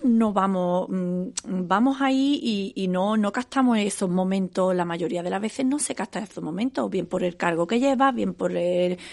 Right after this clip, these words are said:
por la función que desempeñas, bien por, y es verdad que estos fotógrafos, mm, después cuando ves las fotos en Facebook, en las redes sociales, o te las mandan, o te las enseñan, tú dices,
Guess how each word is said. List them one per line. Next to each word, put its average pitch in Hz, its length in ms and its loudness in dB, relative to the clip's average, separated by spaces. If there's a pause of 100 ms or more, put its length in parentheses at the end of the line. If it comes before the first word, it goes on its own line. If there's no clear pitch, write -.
(160)
por 196 180 -2
la 185 100 0
función 190 400 -2
que 214 100 -2
desempeñas, 262 800 2
bien 208 220 0
por, 190 220 0 (480)
y 214 340 2 (800)
es 226 160 4
verdad 262 340 2
que - 140 0
estos 240 260 -2
fotógrafos, 269 760 -2 (100)
mm, 190 440 0
después 190 380 0
cuando 185 340 0
ves 220 180 0
las 233 140 -2
fotos 208 440 -4
en 123 100 -6
Facebook, 160 520 -2
en 139 40 -2
las 104 120 -4
redes 139 200 -8
sociales, 175 560 2
o 170 60 -2
te 175 100 -6
las - 120 -8
mandan, 175 520 -4
o 175 240 -2
te 165 80 -6
las 151 120 -6
enseñan, 185 540 -2 (440)
tú 180 100 -4
dices, - 400 -6